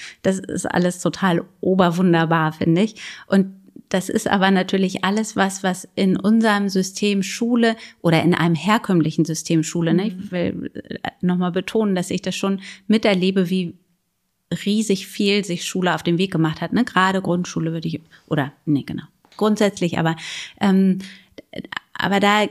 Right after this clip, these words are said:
Speaker 1: ist per se schon mal eine Passungsschwierigkeit, würde ich sagen, ne?
Speaker 2: Mhm.
Speaker 1: Aber das ist, ähm, und das gilt es natürlich genau zu nutzen, wobei ich auch immer noch einen Punkt total wichtig finde, wir haben manchmal so die Tendenz,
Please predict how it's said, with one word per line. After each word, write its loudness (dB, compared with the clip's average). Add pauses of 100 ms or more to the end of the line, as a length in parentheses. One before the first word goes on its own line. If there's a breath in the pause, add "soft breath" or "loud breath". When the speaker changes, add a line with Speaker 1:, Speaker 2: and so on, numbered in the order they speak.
(400)
Speaker 1:
ist -4
per 2
se 4
schon 2
mal 4
eine 6
Passungsschwierigkeit, 2
würde 0
ich -4
sagen, -2
ne? 2
Speaker 2:
Mhm. 4
Speaker 1:
Aber 0
das -4
ist, -6
ähm, 0 (340 loud breath)
und 2
das 0
gilt 2
es -2
natürlich 2
genau 0
zu -4
nutzen, 0
wobei 0
ich -8 (260 loud breath)
auch 0
immer 2
noch 2
einen 0
Punkt -2
total -4
wichtig 0
finde, 2 (480 loud breath)
wir 2
haben 4
manchmal 2
so -2
die -2
Tendenz, 0